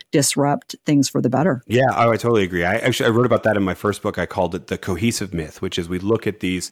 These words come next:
Speaker 2: prolifically creative or innovative firms and we think, "Oh, it must be so much fun to work there. It must be so," you know,
Speaker 1: Mm-hmm.
Speaker 2: and, and in reality,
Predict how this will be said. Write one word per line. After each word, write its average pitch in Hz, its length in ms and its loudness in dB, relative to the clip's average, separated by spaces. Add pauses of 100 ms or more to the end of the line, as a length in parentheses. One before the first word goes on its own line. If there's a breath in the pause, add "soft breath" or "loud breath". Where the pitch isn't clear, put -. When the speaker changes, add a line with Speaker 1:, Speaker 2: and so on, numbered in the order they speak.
Speaker 2:
prolifically 113 680 0
creative 101 540 0
or 87 100 -4
innovative 90 460 -4
firms 107 460 -2
and 92 100 -4
we 90 80 -4
think, 90 220 -6
"Oh, 160 120 4
it - 40 2
must 139 160 -2
be 123 60 -8
so 117 100 -2
much 117 140 -2
fun 123 300 2
to 123 80 2
work 113 240 0
there. 110 280 2
It 95 80 -4
must 107 220 -6
be 101 160 -4
so," 98 300 -4
you 202 60 -2
know, 196 100 6
Speaker 1:
Mm-hmm. 180 80 6
Speaker 2:
and, 127 260 4
and 113 100 0
in 104 60 4
reality, 104 560 2